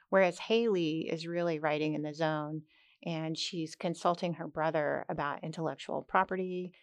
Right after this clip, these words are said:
and she's talking to her editor. Um, so still producing these books for us, but with different approaches. So she wrote her book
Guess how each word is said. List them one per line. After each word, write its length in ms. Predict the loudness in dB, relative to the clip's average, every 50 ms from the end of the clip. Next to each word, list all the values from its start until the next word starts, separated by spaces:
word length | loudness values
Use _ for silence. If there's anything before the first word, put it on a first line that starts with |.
| -20 -20 -20 -12 -8
and 280 | -6 -4 -4 -4 -4 -4
she's 240 | -6 -6 -8 -8 -8
talking 360 | -6 -6 -6 -4 -6 -8 -6
to 120 | -8 -10
her 260 | -8 -6 -6 -6 -4 -4
editor. 760 | -4 -2 -2 -2 -4 -2 -2 0 0 0 -2 -2 -4 -6 -10 _ _ _ _ _ _ _ _ _ _ -6
Um, 420 | -4 -2 -2 -2 -2 -4 -6 -8 -10 _ _ _ _ _ -8
so 460 | -2 0 2 4 4 2 0 -2 -4 _ _ _ _ _ _ _ _ _ _ _ _ _ _ _ -18 -12
still 800 | -12 -12 -2 6 8 10 10 10 10 10 8 8 6 4 -2 _ _ _ -4
producing 580 | 0 0 0 2 2 0 2 2 2 2 2
these 200 | 2 0 0 0
books 280 | 0 0 0 0 0 -2
for 200 | 0 2 2 4
us, 340 | 4 2 0 0 -4 -6 -6 0
but 260 | 2 2 4 2 0 -4 _ -10
with 240 | -8 -8 -8 -4 -2
different 480 | -2 -2 0 -2 -2 0 -2 -2 -4 -4
approaches. 840 | -8 -8 -6 -2 -2 -2 -2 -2 -4 -6 -6 -6 -8 -12 -18 -20 _ _ _ _ _ _ _ _ _ _ _ _ _ _ _ -2
So 160 | 4 6 6
she 220 | 6 6 4 6
wrote 240 | 8 8 8 8 10
her 120 | 8 6 8
book 500 | 8 8 8 8 8 6 2 -8 -18